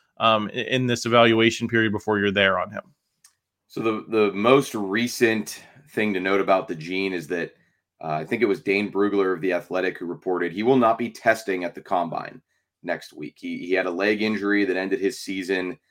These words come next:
Speaker 2: at Iowa, and it didn't happen in a game. It happened in practice. I don't know that there's ever been a ton of clarity on the exact nature of that injury, but it's enough that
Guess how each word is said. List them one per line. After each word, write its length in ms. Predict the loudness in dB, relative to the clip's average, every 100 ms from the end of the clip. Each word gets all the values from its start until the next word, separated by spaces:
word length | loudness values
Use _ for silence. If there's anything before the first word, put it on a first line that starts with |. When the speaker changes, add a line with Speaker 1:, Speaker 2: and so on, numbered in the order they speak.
| _ _ _
Speaker 2:
at 140 | 2 4
Iowa, 640 | 4 4 2 4 2 0 _
and 220 | -12 -8 -6
it 80 |
didn't 160 | -6 -2
happen 240 | -2 -2
in 60 | -4
a 40 |
game. 260 | -4 -4 -4
It 80 | 0
happened 240 | -2 -2
in 120 | -10
practice. 500 | -6 -2 -2 -2 -6
I 100 | -4
don't 120 | -4 -4
know 100 | -6
that 140 | -6
there's 160 | -6 -6
ever 180 | -6
been 160 | -6 -8
a 60 | -8
ton 180 | -10
of 100 | -10
clarity 460 | -8 -6 -4 -4 -4
on 240 | -6 -8 -14 _ _ _
the 100 | -6
exact 440 | -4 0 2 2 -2
nature 640 | -8 -8 -4 -2 -2 -4 _ _ _ -2
of 140 | 4
that 160 | 4 4
injury, 400 | 2 0 0 2
but 140 | 2
it's 180 | -2 -2
enough 480 | -4 4 6 6 2
that 220 | 2 2